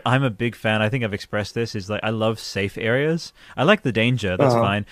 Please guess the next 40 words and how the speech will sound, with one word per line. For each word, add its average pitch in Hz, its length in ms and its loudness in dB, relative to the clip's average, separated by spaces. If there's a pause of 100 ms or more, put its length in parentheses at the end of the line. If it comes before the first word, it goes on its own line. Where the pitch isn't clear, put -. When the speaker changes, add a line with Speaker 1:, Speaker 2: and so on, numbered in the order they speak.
(140)
Speaker 1:
but 110 100 2
I 110 40 4
really 117 340 0
have 113 120 0
a, 107 200 -2
a 104 60 -10
special 110 340 -6
fondness 101 420 -4
for, - 140 -8
like, 95 180 -4
shelter 95 400 -6
houses 98 420 -4
where 98 120 -4
you 98 100 -4
can, 98 180 -8
like, 92 180 -6
actually, 95 500 -10 (440)
uh, - 360 -20
like, 98 280 -8
your 104 180 -8
sh-, - 220 -14
you 117 80 -12
can 101 180 -8
let 98 120 -6
your 95 100 -6
shoulders 98 400 -6
down 107 380 -4 (200)
and 110 120 -8
you 95 60 -12
can 92 140 -14
relax. 90 420 -8 (160)
Speaker 2:
Well, 160 220 6
uh, 160 200 4
we've 156 220 6
seen, 151 220 2
we've 147 220 4
seen 143 160 2
that 123 560 2
Bridges 117 400 2
bunker 110 560 2